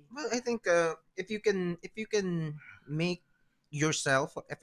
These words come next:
everybody could just, di ba, if you think about it, if everybody could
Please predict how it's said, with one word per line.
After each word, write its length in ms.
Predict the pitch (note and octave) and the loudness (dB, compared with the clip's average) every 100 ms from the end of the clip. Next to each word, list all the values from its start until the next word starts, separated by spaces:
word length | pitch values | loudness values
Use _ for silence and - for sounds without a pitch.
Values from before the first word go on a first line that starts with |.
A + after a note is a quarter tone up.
| E3+ | -2
everybody 480 | E3+ D#3+ E3 E3 | 0 4 4 2
could 160 | E3 C3+ | -2 -4
just, 240 | D#3 - _ _ _ - | -4 -6 _ _ _ -6
di 80 | |
ba, 160 | F4 B3 | 2 2
if 160 | - G3 | 2 -2
you 80 | |
think 240 | F#3 F#3+ F3 | 0 0 2
about 240 | D#3+ D#3 | 0 0
it, 160 | D3 D3 _ - | 0 -2 _ -12
if 80 | C#3 | -2
everybody 400 | E3 D#3+ D#3+ D#3 | 0 2 2 2
could 320 | D3 C#3+ G#2 | -2 -6 -8